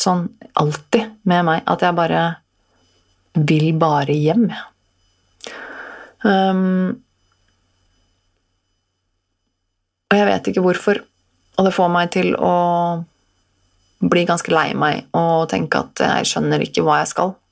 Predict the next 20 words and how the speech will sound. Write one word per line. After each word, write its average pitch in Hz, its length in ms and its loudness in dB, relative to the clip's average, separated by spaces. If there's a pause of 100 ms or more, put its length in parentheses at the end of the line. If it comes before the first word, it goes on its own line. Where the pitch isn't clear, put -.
(120)
Jeg 165 140 -2
skjønner 151 240 0
ikke 156 160 -2
hva 160 120 2
jeg 156 120 0
vil. 180 120 -2 (1200)
Hva - 100 4
i 170 60 4
all 175 120 0
verden 156 640 0
er 165 160 2
det 175 80 0
jeg 165 240 -2
driver 156 380 0
med? 196 180 -4 (1200)
Har 185 140 2
jeg 185 100 -2
sjans 156 400 -2
til 170 160 2
å 180 120 2